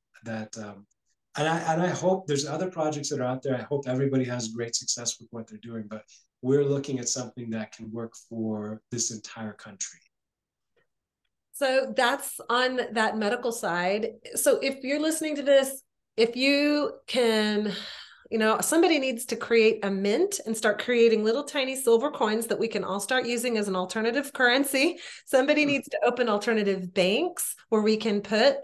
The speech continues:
Speaker 2: whatever it is, maybe real money, maybe gold and silver into the bank. Um, somebody needs to create alternative,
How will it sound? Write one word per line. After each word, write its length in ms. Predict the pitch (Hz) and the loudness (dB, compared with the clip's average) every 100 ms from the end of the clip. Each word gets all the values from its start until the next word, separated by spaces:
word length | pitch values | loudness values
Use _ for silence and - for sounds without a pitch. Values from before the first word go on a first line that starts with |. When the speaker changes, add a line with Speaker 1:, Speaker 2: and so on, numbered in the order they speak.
| - - | -8 0
Speaker 2:
whatever 360 | 208 214 220 | 2 4 2
it 80 | 220 | 2
is, 200 | 233 254 | 0 0
maybe 260 | 202 196 185 | -2 -2 -2
real 340 | 170 185 180 | 0 0 0
money, 340 | 175 185 269 285 | 0 0 -2 -2
maybe 380 | 185 185 185 | -2 -2 -2
gold 360 | 170 180 175 196 | -2 0 2 2
and 120 | 202 | -2
silver 320 | 196 196 202 220 | -2 -4 -2 -2
into 240 | 208 208 | -2 -2
the 100 | 202 | -2
bank. 400 | 180 180 240 - - - - - | -2 0 -2 -6 -16 -20 -14 -6
Um, 580 | 185 202 190 196 190 185 | -2 2 2 2 0 -4
somebody 640 | - 220 226 233 233 226 226 | -2 2 4 4 4 2 0
needs 300 | 220 214 - | -2 -2 -4
to 120 | 220 | -6
create 580 | - 226 214 202 202 196 | -4 -2 2 2 2 0
alternative, 760 | 190 190 220 208 202 190 190 | -4 -2 -2 2 2 2 -2